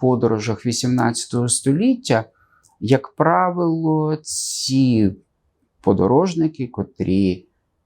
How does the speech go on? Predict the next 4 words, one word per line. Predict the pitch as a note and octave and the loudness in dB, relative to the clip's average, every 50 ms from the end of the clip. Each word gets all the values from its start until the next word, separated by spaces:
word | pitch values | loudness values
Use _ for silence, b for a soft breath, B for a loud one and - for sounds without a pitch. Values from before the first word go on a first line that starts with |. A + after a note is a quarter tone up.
| _ - - | _ -12 -10
е, | - D2+ | -8 -6
здійснюють, | F2+ F#2+ G#2 G#2 G#2 G#2 - - - G2 F#2 F#2 F2+ F#2 F#2 - - - - - - | -4 0 2 2 2 2 0 -4 -2 0 0 2 2 0 -2 -4 -6 -10 -8 -6 -4
е, | E2+ E2+ E2+ E2+ D#2+ D#2 - - _ _ _ _ _ _ _ - | -2 -2 -2 -2 -2 -4 -6 -12 _ _ _ _ _ _ _ -18
е, | G1+ G1+ G1+ G1+ G1+ G1+ - | -16 -14 -14 -12 -14 -14 -14